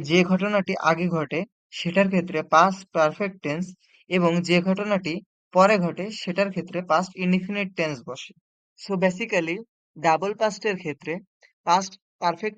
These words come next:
tense হয় এবং had বসে, কারণ past perfect টেন্সের স্ট্রাকচার হলো সাবজেক্ট প্লাস had প্লাস ভার্বের past participle form প্লাস অবজেক্ট, এবং সিঙ্গেল পাস্টের ক্ষেত্রে past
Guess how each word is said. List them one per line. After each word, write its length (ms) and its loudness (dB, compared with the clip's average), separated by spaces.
tense 240 -2
হয় 180 -2
এবং 140 -6
had 160 4
বসে, 240 -6
কারণ 280 6
past 220 8
perfect 420 6
টেন্সের 340 6
স্ট্রাকচার 420 2
হলো 160 -2
সাবজেক্ট 520 2
প্লাস 220 6
had 220 6
প্লাস 180 2
ভার্বের 420 2
past 200 4
participle 580 -4
form 180 -2
প্লাস 180 4
অবজেক্ট, 400 -4
এবং 140 0
সিঙ্গেল 340 2
পাস্টের 380 0
ক্ষেত্রে 300 -6
past 240 4